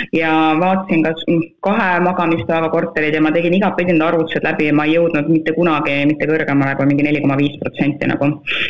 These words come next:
Et see oli kuidagi siukene pingutatud, ütleme. Et ma pigem olen alati oma nagu kalkulatsioonides siukene konservatiivsem või pessimistlikum, ähm, kui optimist, et, äh,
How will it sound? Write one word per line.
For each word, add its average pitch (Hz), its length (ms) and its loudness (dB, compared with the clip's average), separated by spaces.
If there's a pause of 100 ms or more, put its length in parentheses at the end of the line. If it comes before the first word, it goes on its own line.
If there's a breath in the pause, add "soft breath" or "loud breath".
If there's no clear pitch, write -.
Et - 160 -4
see 196 160 0
oli 170 160 2
kuidagi 170 320 0
siukene 156 400 -2
pingutatud, 143 680 0
ütleme. 135 320 -2 (100)
Et 156 160 2
ma 151 80 -2
pigem 175 240 0
olen 151 240 2
alati 160 320 0
oma 143 240 0
nagu 143 300 0 (100)
kalkulatsioonides 151 800 0
siukene 143 320 -4
konservatiivsem 151 960 0
või 143 80 -6
pessimistlikum, 151 880 -2 (560 loud breath)
ähm, 139 720 2 (420)
kui 180 260 0
optimist, 160 600 0
et, 147 240 -6
äh, 147 260 0